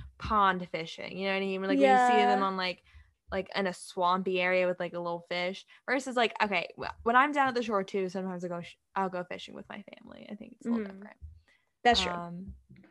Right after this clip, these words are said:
Speaker 1: but also I
Speaker 2: And
Speaker 1: think,
Speaker 2: I
Speaker 1: like,
Speaker 2: also feel like I feel for guys 'cause I feel like that's the only time they ever get their picture
Speaker 1: they
Speaker 2: taken.
Speaker 1: ever,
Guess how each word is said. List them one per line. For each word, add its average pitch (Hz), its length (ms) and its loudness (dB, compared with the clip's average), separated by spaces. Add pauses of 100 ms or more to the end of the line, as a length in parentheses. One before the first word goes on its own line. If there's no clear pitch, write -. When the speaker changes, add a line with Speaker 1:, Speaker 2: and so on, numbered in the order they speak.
(160)
Speaker 1:
but 349 100 0
also 427 220 6
I 403 40 8
Speaker 2:
And 349 100 8
Speaker 1:
think, 339 180 10
Speaker 2:
I - 0 -
Speaker 1:
like, 294 200 10
Speaker 2:
also 392 100 8
feel 392 180 8
like 381 140 8
I 269 100 6
feel 254 280 6
for 294 180 -6
guys 311 340 6
'cause 277 160 -4
I 240 120 2
feel 247 160 0
like 254 120 0
that's 262 220 -2
the 240 100 -2
only 226 160 -2
time 247 200 -2
they 247 100 4
ever 247 140 2
get 277 180 2
their 233 120 2
picture 233 320 -4
Speaker 1:
they 247 60 2
Speaker 2:
taken. 285 260 8
Speaker 1:
ever, 320 140 6